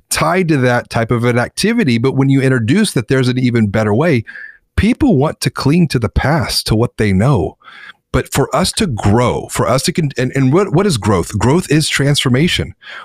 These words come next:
We're going to have to let go of things of the past to create space and time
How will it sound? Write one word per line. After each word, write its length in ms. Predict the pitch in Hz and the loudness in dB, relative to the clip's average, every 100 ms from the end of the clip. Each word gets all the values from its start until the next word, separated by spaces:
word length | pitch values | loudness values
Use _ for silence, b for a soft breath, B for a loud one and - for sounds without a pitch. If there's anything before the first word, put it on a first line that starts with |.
| B | B
We're 120 | 110 | -2
going 400 | 101 110 123 151 | 0 2 2 2
to 100 | 147 | 2
have 260 | 120 127 - | 2 0 0
to 100 | 113 | 0
let 260 | 113 98 | 0 0
go 260 | 101 113 117 | 0 2 2
of 120 | 95 | 0
things 360 | - 117 117 101 | -2 0 0 0
of 80 | 98 | -2
the 120 | 98 | -2
past 420 | - 147 104 - | 0 0 0 -2
to 80 | 104 | -6
create 300 | - 101 - | -2 -2 -2
space 340 | - 101 104 | -4 -2 0
and 120 | 101 92 | -2 -2
time 420 | 113 120 95 | 0 0 0